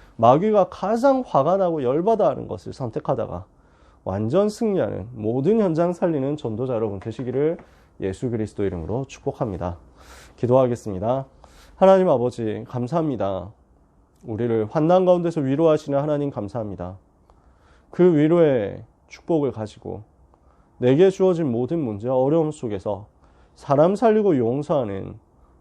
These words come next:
올바른 선택을 할 수 있도록 우리에게 말씀 주시니 감사합니다. 하나님이 살아계신 것을 알고, 그 하나님께서 영원한 것을 가지고 나와 함께 하시는 것을 알고,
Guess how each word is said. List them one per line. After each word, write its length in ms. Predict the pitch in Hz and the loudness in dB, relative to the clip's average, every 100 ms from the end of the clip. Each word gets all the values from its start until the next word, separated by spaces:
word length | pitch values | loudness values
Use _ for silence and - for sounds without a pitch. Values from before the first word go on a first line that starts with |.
| - | -6
올바른 540 | 98 107 131 156 185 | -2 2 4 4 0
선택을 440 | 185 170 165 175 160 | -2 -4 -2 -2 0
할 140 | 156 | 0
수 120 | - | -2
있도록 420 | 135 - 135 160 160 | -8 -4 -2 -2 -6
우리에게 400 | 110 107 110 104 | -6 -6 -6 -6
말씀 380 | 101 101 156 151 | -6 -6 -6 -6
주시니 320 | 151 151 147 | -6 -6 -6
감사합니다. 640 | 113 104 127 107 90 87 - _ _ _ _ _ _ _ _ _ - | -8 -6 -6 -8 -10 -14 -18 _ _ _ _ _ _ _ _ _ 2
하나님이 680 | 214 208 190 151 165 208 233 _ _ | 6 6 4 2 0 -2 -8 _ _
살아계신 580 | - 165 165 135 101 127 | -12 -2 -2 -2 -6 -8
것을 240 | 123 127 | -8 -6
알고, 300 | 104 78 92 87 _ _ _ _ _ _ _ _ _ _ | -8 -10 -14 -20 _ _ _ _ _ _ _ _ _ _
그 240 | - 156 | 2 4
하나님께서 800 | 185 214 214 196 170 151 147 160 - _ _ _ 110 | 4 4 2 2 -2 0 -2 -2 -12 _ _ _ -2
영원한 600 | 107 120 175 214 220 226 | 0 4 4 4 2 2
것을 360 | 208 208 190 | 0 0 -4
가지고 560 | 180 147 135 147 156 175 | -2 -4 -4 -6 -6 -8
나와 320 | - 107 110 | -4 0 0
함께 280 | 135 196 190 | -2 -6 -4
하시는 300 | 170 160 160 | -4 -4 -6
것을 240 | 147 143 139 | -6 -6 -8
알고, 320 | 85 85 | -8 -10